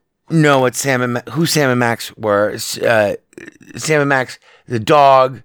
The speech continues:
they're freelance police. Uh, so they're kinda like detectives, but they're cartoon detectives. Dog in a fedora in a suit with a, uh, with a revolver and, uh, a rabid, toothsome bunny.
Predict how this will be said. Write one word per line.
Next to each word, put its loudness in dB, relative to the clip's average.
they're -8
freelance 2
police. -4
Uh, 0
so -8
they're -2
kinda -4
like 0
detectives, -6
but -12
they're -4
cartoon -2
detectives. -4
Dog 4
in 0
a -2
fedora 2
in -2
a -4
suit 0
with -2
a, 2
uh, 0
with -8
a -2
revolver 0
and, -2
uh, -2
a 0
rabid, -2
toothsome -2
bunny. -4